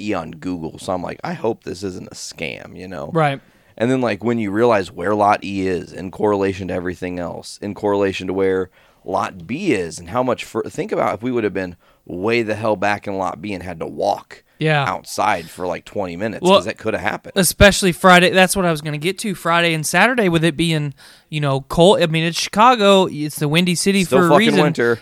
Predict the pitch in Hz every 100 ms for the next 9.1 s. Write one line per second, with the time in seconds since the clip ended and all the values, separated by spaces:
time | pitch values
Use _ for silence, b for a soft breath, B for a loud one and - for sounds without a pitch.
0 | _ 160 160 156 156 151 185 220 - 156
1 | 147 143 208 294 - - 202 233 214 165
2 | 147 214 254 - 269 - 247 240 175 180
3 | 170 165 147 143 170 202 160 135 131 131
4 | B B B B B - 165 156 147 -
5 | b b b b _ 165 156 156 139 147
6 | 214 233 - 165 226 240 196 - 220 208
7 | 190 185 196 180 180 180 170 160 170 165
8 | 165 160 135 160 151 139 151 156 - 151
9 | 139